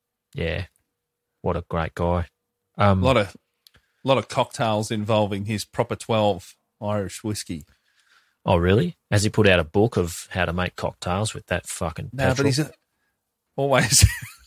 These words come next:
Speaker 2: <laughs> always, um,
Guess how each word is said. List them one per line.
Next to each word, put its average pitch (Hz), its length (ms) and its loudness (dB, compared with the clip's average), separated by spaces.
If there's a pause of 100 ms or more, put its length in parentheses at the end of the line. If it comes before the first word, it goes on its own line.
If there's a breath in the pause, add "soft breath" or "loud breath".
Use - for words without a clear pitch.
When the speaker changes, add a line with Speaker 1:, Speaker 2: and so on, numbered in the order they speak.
(320)
Speaker 2:
<laughs> - 1700 -10
always, 139 420 2
um, 110 440 0